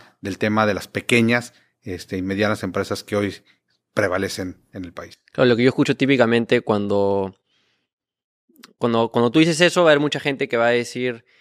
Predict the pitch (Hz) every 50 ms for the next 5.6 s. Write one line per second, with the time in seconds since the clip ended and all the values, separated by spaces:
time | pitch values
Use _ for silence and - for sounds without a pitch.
0 | _ _ _ - 127 127 117 - - 120 110 107 107 120 131 135 131 127 123 -
1 | - - - _ _ _ _ - 117 113 107 123 117 156 156 156 156 147 135 123
2 | 113 123 123 120 - - 120 110 - - - 113 117 117 113 110 - - 104 104
3 | 101 101 101 98 - 113 107 107 - 120 107 107 101 107 107 - 123 110 - 101
4 | 98 - 110 104 104 104 104 104 107 107 110 107 107 107 101 - _ - 110 110
5 | 107 110 107 107 107 104 107 104 104 104 104 -